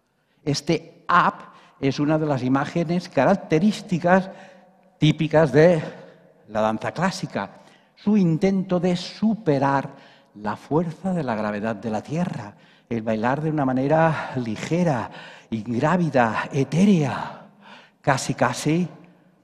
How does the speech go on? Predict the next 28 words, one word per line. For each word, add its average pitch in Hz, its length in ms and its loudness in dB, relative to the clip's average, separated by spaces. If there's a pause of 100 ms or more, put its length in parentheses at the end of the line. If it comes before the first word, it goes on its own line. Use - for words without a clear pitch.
volar. 87 800 -10 (1300)
Tanto 208 380 2
es 170 80 0
así 180 280 0
que 160 120 -2
la 139 80 2
danza 147 300 0
clásica 175 360 -2
se 170 120 0
inventa 147 400 2
un 123 100 0
artefacto 165 880 0 (260)
que 143 220 4
es 139 80 2
la 135 240 2
zapatilla 113 580 -4
de 139 80 0
punta, 175 440 -2 (260)
donde 135 240 2
el 131 80 2
único 220 340 2
contacto 139 540 0
con 185 160 -2
la 156 140 4
tierra 170 540 2 (1600)
es 151 420 -4 (640)
la 95 240 -8
punta 185 760 -4